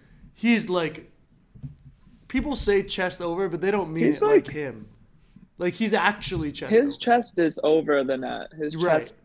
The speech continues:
Speaker 2: it's like, yeah, his chest is over
Speaker 1: Which
Speaker 2: the
Speaker 1: is
Speaker 2: net.
Speaker 1: actually, like, to be, to really say that about people, I don't know that there's, there's five people in the world that are doing that. I really don't think there are.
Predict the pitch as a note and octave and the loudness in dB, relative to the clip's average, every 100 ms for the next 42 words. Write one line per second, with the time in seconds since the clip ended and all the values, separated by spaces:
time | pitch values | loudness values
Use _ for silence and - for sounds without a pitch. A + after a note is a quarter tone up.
0 | - F#3 - E3+ C#3 - - B2 - D3 | -6 -6 0 2 2 -2 -2 -2 -2 -14
1 | - D#3+ D#3 D3 C3 E3 A#3 A#3 - - | -4 -4 -4 -6 0 0 0 -2 -4 0
2 | F#3+ F#3+ G3+ F#3+ E3+ D3+ D3 - - F3+ | 0 0 -6 -2 -2 -2 -6 -14 -10 -6
3 | F#3+ E3+ - _ _ _ _ - - G#3 | -6 -6 -14 _ _ _ _ -18 -4 -4
4 | D#3+ F#3 G#3+ A3 G#3+ G3+ G3+ G3 G#3 G3 | -2 2 2 2 0 -2 2 2 2 -2
5 | F3+ E3+ G3+ G3 F#3+ D#3 F3 F3 D#3+ D#3 | -2 -2 -4 -6 -2 0 -2 -2 -6 -6
6 | C#3+ D3 C#3 - _ - - D3 C3+ - | -6 -6 -8 -10 _ -20 -8 -8 -8 -4
7 | D3 C#3 C#3+ C3+ C3 B2+ B2 A#2+ A#2 A#2 | -4 -4 -6 -8 -10 -10 -10 -10 -10 -12
8 | A2+ G#2+ G#2+ G#2+ G#2 - - - - - | -14 -16 -18 -18 -18 -18 -16 -16 -16 -18
9 | - - D3 D3 C3 B2+ B2 B2 - A#2 | -18 -10 -6 -4 -6 -8 -8 -12 -12 -12
10 | G#2 | -14